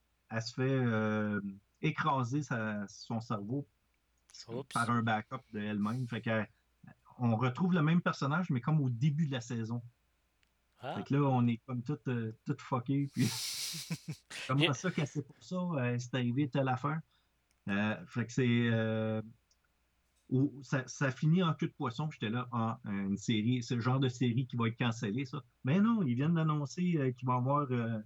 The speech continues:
Speaker 1: une, euh, seconde saison.
Speaker 2: Bon, tant mieux. Au
Speaker 1: Fait
Speaker 2: moins,
Speaker 1: que, euh,
Speaker 2: euh,
Speaker 1: je suis bien content, c'est, euh, très, euh, je, je, je recommande, euh, elle est sur Netflix, euh, les douze épisodes au complet.
Speaker 2: Bon.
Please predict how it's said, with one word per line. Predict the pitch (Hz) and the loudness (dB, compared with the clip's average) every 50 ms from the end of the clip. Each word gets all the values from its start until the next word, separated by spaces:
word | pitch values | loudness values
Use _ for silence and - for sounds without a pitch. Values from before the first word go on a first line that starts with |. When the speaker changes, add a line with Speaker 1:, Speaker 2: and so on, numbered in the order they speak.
| - _ _ _ _ _ _ _ _ _ | -12 _ _ _ _ _ _ _ _ _
Speaker 1:
une, | - 110 110 113 117 | 0 2 4 4 4
euh, | 113 113 110 113 | 4 4 2 0
seconde | 110 - 180 170 180 185 185 175 | 0 0 0 2 4 2 2 2
saison. | - 202 180 170 160 185 180 131 - - | 2 0 0 2 0 0 -2 -4 -8 -12
Speaker 2:
Bon, | 113 123 135 127 110 _ | -10 -10 -10 -10 -12 _
tant | - 104 | -16 -16
mieux. | 101 101 110 135 147 156 _ _ _ _ _ _ _ | -14 -14 -16 -16 -16 -18 _ _ _ _ _ _ _
Au | 110 | -14
Speaker 1:
Fait | 107 | -12
Speaker 2:
moins, | 110 123 127 | -10 -8 -6
Speaker 1:
que, | 104 | -6
euh, | 104 | -6
Speaker 2:
euh, | 101 | -6
Speaker 1:
je | 101 | -6
suis | 110 107 | -6 -4
bien | 110 131 143 | -2 -2 -2
content, | - 170 160 147 - - 151 160 165 | -2 -4 -6 -6 -8 -10 -8 -6 -6
c'est, | - - 123 107 110 110 | -4 -2 0 0 2 2
euh, | 110 104 104 104 104 107 110 - _ _ _ _ _ _ _ _ _ _ | 2 2 2 0 0 -2 -4 -8 _ _ _ _ _ _ _ _ _ _
très, | - 123 147 156 147 - - - - - _ _ - | -2 0 2 2 0 -2 -6 -14 -20 -20 _ _ -8
euh, | 131 123 113 - 131 127 120 | -6 -6 -4 0 2 2 4
je, | 117 110 123 139 | 4 4 2 2
je, | 131 113 113 120 113 110 | 2 4 4 4 4 4
je | 107 113 143 | 2 2 2
recommande, | 143 139 160 160 - 160 139 143 151 160 165 165 151 | 2 0 0 0 0 0 0 0 0 0 0 -2 -2
euh, | 135 117 117 117 117 117 113 113 113 113 117 - _ _ _ _ | -2 -2 -2 -2 -2 -2 -2 -2 -4 -4 -6 -10 _ _ _ _
elle | - 107 107 107 113 | -6 -4 -2 0 0
est | 120 120 - | 0 -2 -2
sur | - 135 | 0 2
Netflix, | 127 127 127 123 - - - - 147 143 - - - 120 | 2 4 2 2 -2 -4 -2 -2 -2 -2 -2 -2 0 0
euh, | 117 117 117 110 107 107 107 107 104 104 104 101 101 101 101 101 | 2 4 4 4 4 4 4 4 4 2 2 2 2 2 0 2
les | 104 110 113 | 0 0 0
douze | 113 127 135 139 127 | 2 2 4 4 4
épisodes | 127 123 - 110 113 123 127 127 | 2 0 0 -2 0 0 2 2
au | 127 | 0
complet. | 123 123 123 117 117 127 120 127 127 120 _ _ _ _ - | 0 0 0 0 0 0 -2 -2 -2 -6 _ _ _ _ -20
Speaker 2:
Bon. | 117 104 104 | -16 -16 -16